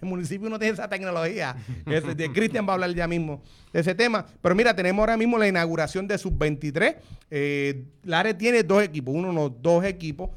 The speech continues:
Así que allí se encuentra nuestro amigo Onac, eh, con su equipo, con su familia, dos equipos de Lares representando a Lares. Cuando me fui, ya el primero había ganado,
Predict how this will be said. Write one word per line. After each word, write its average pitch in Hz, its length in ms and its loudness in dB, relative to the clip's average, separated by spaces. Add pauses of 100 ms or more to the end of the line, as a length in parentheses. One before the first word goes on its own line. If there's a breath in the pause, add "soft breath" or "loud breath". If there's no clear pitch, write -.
(220 soft breath)
Así 139 300 -10
que 156 300 -6
allí 139 220 -4
se 156 120 -4
encuentra 160 380 -2
nuestro 151 220 -2
amigo 143 240 0
Onac, 147 200 0 (440 soft breath)
eh, 135 300 0
con 131 240 -2
su 123 420 -4
equipo, 180 480 -4
con 180 140 -4
su 131 140 -10
familia, 190 540 0
dos 151 220 4
equipos 170 340 -2
de 147 100 0
Lares 151 260 -4
representando 131 560 -8
a 143 40 -4
Lares. 170 260 -4 (220 loud breath)
Cuando 143 280 -2
me 135 120 -2
fui, 196 180 -6
ya 180 80 -2
el 170 80 -2
primero 175 340 -4
había 139 140 0
ganado, 117 260 -6